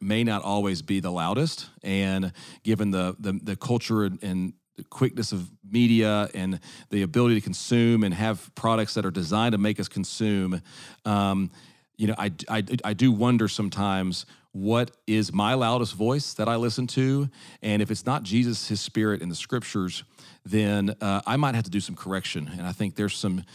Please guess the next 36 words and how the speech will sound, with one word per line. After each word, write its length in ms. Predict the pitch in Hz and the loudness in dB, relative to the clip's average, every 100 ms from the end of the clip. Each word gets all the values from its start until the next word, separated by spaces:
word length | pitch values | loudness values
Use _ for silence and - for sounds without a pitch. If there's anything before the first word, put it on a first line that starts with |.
| - - | -20 -2
even 240 | 117 117 | 2 2
the 60 | 98 | 0
spiritual 440 | - 120 113 101 | 0 0 0 0
discipline 460 | 82 113 110 110 98 | -2 0 0 -2 -4
of 80 | 87 | -2
saying, 440 | - 95 92 98 - | -2 -2 -2 -4 -8
"No, 440 | 101 113 151 87 80 | -2 2 2 0 -2
I, 160 | 101 110 | -2 -2
I'm 180 | 98 123 | 0 4
gonna 220 | 135 117 98 | 4 2 0
limit 600 | 101 110 127 98 - - _ _ _ _ - | 0 2 4 2 -4 -14 _ _ _ _ -4
my 180 | 107 | -2
intake 580 | 107 117 117 107 95 87 | 0 2 2 2 -2 -2
of 340 | 92 80 - - | -4 -4 -8 -16
said 400 | - 107 98 90 | -6 -4 -4 -4
media 280 | 101 101 92 | -2 0 0
source 460 | - 92 85 - - | -2 -4 -4 -6 -6
or 180 | 92 | -6
said 220 | 87 110 90 | -2 -2 0
YouTube 320 | 101 - 90 | -2 -2 -6
channel 460 | - 87 82 82 - | -2 -2 -2 -6 -6
or 380 | 95 95 92 92 | -4 -2 -2 -4
said 280 | - 107 98 | -4 -4 0
conversation 680 | 113 120 113 120 131 87 | 0 0 0 -2 -2 -4
partner," 380 | 80 87 62 67 80 - | -4 -6 -6 -12 -12 -8
um, 360 | 92 90 92 87 - - - - - | -4 -4 -4 -8 -14 -20 -20 -20 -4
'cause 180 | - | -2
it 60 | 120 | -2
just 400 | 101 156 - _ | -2 -2 -4 _
creates 360 | - 110 135 - | -4 -2 -2 -2
more 120 | 117 | 0
of 60 | 110 | -2
that 100 | 95 | -2
fear 220 | 117 113 | 0 2
and 80 | 101 | 0
anxiety. 720 | 85 98 104 101 87 82 | -2 -2 -2 -2 -2 -4